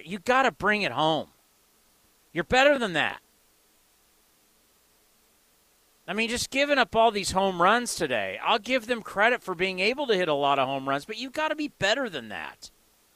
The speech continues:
Folks, we're, we're in August.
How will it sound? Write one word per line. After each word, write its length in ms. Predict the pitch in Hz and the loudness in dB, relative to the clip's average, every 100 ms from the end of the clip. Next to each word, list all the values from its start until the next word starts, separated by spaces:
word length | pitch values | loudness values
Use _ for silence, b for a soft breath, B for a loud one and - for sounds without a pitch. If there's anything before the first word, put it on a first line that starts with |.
| _ _ _ _ _ _ _ _ _ _ _ | _ _ _ _ _ _ _ _ _ _ _
Folks, 420 | - 247 294 - | 0 4 4 2
we're, 220 | 220 277 | 2 2
we're 220 | 214 262 359 | 4 0 2
in 80 | |
August. 720 | 262 262 285 233 160 - - | 6 6 6 2 -2 -4 -8